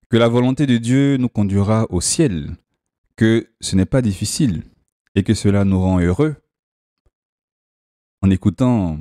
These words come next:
cette femme de Hamilton, je me suis dit, Waouh, Jésus, avant tout, je te prie pour cet moment, pour son époux, pour ses six enfants, pour toutes les personnes qui, qui l'entourent.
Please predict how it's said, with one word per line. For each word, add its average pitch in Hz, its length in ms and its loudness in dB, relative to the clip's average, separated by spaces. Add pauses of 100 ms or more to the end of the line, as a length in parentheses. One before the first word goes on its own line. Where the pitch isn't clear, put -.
(340)
cette - 260 -10
femme 110 360 0
de 78 180 -4
Hamilton, 87 680 -2 (520)
je 90 140 0
me 85 80 4
suis 98 200 -2
dit, 92 380 0 (260)
Waouh, 90 560 0 (1040)
Jésus, 101 420 2 (540)
avant 101 200 2
tout, 160 300 -2 (200)
je 95 140 2
te 98 120 0
prie 95 720 -2 (220)
pour 82 120 -4
cet - 220 -2
moment, 90 400 0 (1000)
pour - 140 -4
son 80 340 0
époux, 160 500 0
pour - 180 -10
ses 82 120 -2
six 95 240 0
enfants, 87 380 -4 (1080)
pour 90 120 0
toutes 151 160 -2
les 123 100 2
personnes 127 540 0
qui, 82 320 -4
qui - 140 0
l'entourent. 95 840 -2